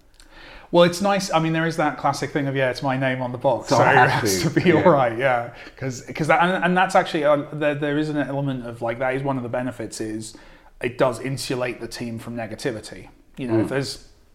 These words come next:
Speaker 1: if someone doesn't like one of our games, they don't go to the team about that. They come right to me, and that's actually kind of nice. But it,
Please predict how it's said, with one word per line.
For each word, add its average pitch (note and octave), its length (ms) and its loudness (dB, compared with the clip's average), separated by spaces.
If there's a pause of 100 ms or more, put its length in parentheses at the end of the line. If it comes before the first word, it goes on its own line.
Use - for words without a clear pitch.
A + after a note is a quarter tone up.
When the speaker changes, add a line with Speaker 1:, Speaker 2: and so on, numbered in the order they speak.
(440)
Speaker 1:
if - 80 -18
someone D3 220 0
doesn't B2+ 200 -2
like B2 160 -2
one A#2 120 -4
of A2+ 60 -4
our A2 120 0
games, G#2 480 -10 (420)
they D#3 240 0
don't D#3 160 2
go C#3 140 0
to A#2+ 140 -4
the A2+ 60 -4
team B2 200 -4
about G#2 240 -6
that. G#2+ 140 -6
They A2 100 -4
come A2+ 220 -6
right G#2+ 200 -8
to A2+ 100 -18
me, G#2 220 -14
and A#2 140 -12
that's B2+ 280 -8
actually C3+ 320 -2
kind B2+ 220 -4
of A#2+ 140 -8
nice. A2+ 240 -8
But D#3 160 0
it, C3+ 120 -6